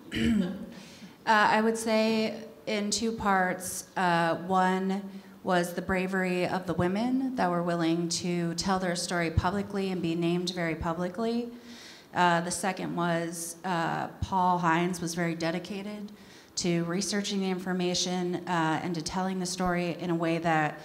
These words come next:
uh, signified their dignity and respect for the women. Uh, and we have also been screaming these types of allegations for decades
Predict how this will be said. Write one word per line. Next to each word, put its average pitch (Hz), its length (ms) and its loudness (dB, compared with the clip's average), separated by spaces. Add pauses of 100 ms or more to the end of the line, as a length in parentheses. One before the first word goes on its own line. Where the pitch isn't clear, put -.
(440)
uh, 160 360 0 (180)
signified 196 580 0
their 165 240 2
dignity 180 460 0
and 160 100 2
respect 196 400 -2
for 214 100 -2
the 196 100 0
women. 190 460 2 (540)
Uh, 175 460 4 (800)
and 214 640 2 (480)
we 208 140 2
have 214 180 6
also 190 280 4
been 185 200 -2
screaming 170 640 2
these 170 200 0
types 160 360 -2
of 156 80 -2
allegations 151 680 0
for 160 140 -4
decades 131 720 -6